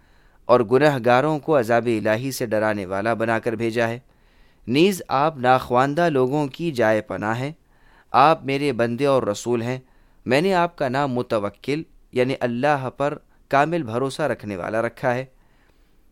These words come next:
آپ بد اخلاق نہیں ہیں، نہ ہی سخت مزاج ہیں، نہ ہی بازاروں میں شور و شغب کرنے والے ہیں، اور نہ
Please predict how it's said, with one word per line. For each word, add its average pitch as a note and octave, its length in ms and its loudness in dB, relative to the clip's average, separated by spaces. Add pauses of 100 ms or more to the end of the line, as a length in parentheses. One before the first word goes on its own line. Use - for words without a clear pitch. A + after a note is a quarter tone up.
(920)
آپ C3 240 4
بد C3 260 0
اخلاق G#2 460 -2
نہیں A#2+ 280 -4
ہیں، C#3 140 -6 (460)
نہ A#2+ 180 0
ہی D#3+ 160 0
سخت - 380 -6
مزاج A2 420 0
ہیں، B2+ 160 -8 (460)
نہ A#2+ 180 0
ہی F3 160 0
بازاروں C#3+ 520 2
میں D#3+ 140 -2
شور C#3 260 -2
و B2 100 0
شغب G#2+ 360 -6
کرنے B2 260 -2
والے B2 280 2
ہیں، C3+ 120 -8 (480)
اور A2+ 160 4
نہ A2+ 120 0